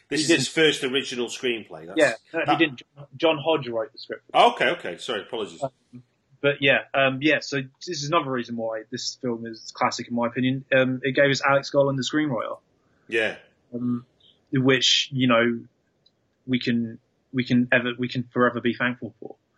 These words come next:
Speaker 2: Um, and it also, for, it was the first time also I saw, um, it gave us Naomi Harris,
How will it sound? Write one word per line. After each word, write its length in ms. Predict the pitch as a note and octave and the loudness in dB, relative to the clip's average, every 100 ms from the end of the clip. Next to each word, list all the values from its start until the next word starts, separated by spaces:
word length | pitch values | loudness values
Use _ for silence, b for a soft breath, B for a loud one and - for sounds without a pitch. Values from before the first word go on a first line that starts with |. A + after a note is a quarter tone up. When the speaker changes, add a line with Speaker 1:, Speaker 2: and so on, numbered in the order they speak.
| b b b _ - | b b b _ 2
Speaker 2:
Um, 540 | B2 B2 B2 B2 B2 _ | 4 4 0 -4 -6 _
and 120 | D3 D#3 | 0 2
it 60 | |
also, 500 | E3 D#3 D3+ C3+ B2+ B2 | 2 2 4 4 2 -6
for, 160 | C3+ C#3+ | -8 -6
it 120 | C#3+ | -2
was 120 | C3+ | -2
the 60 | B2+ | -2
first 300 | D3 C3+ - | 2 2 2
time 260 | C3 B2+ | -2 -2
also 380 | B2+ B2+ B2+ A#2 | -2 -2 -2 -2
I 40 | A#2 | -4
saw, 400 | - B2 B2 A#2+ | -2 -2 0 0
um, 280 | A#2+ A#2 A#2+ | 2 4 2
it 100 | B2 | 2
gave 200 | B2+ B2 | 4 2
us 140 | B2 | 0
Naomi 380 | C3 B2+ C3 C3 | 0 2 2 -2
Harris, 440 | D#3 E3+ - - | -4 -4 -6 -10